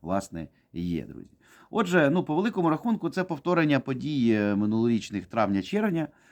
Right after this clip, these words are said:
і не тільки, м, е, коли підрозділи, е, типу, наприклад, е,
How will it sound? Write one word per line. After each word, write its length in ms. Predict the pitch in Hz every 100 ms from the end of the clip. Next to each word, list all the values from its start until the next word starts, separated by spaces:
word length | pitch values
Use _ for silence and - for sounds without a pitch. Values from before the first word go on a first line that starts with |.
| _ -
і 100 | 101
не 100 | 101
тільки, 340 | 180 180 -
м, 340 | 139 101 104 107
е, 180 | 104 98
коли 680 | 127 139 147 127 107 101
підрозділи, 920 | 92 123 127 127 101 101 92 90 85 80 _ _ -
е, 220 | 92 92
типу, 600 | - 117 92 95 90 82
наприклад, 580 | 85 90 101 90 82 76 _ 82
е, 440 | 80 78 76